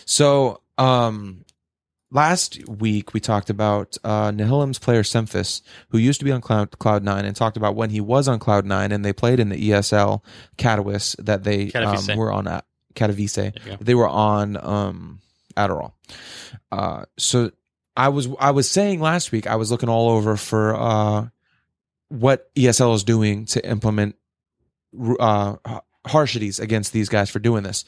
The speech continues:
Speaker 1: And this is what they are doing. Um, <clears throat> they are partnering, partnering with nada, N-, N A D A, uh, the National Anti-, National Anti-Doping Agentur.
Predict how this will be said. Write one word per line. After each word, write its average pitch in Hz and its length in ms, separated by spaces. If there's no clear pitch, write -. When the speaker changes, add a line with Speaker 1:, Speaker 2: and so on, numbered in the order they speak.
Speaker 1:
And 120 340
this 135 160
is 135 160
what 156 280
they 175 260
are 175 120
doing. 202 400
Um, 117 460
<clears throat> - 60
they 131 420
are 170 80
partnering, 135 520
partnering 117 540
with 120 360
nada, 139 840
N-, 131 260
N 131 220
A 127 320
D 113 280
A, 135 240
uh, 107 220
the 107 120
National 131 560
Anti-, 123 480
National 120 800
Anti-Doping 110 960
Agentur. 110 800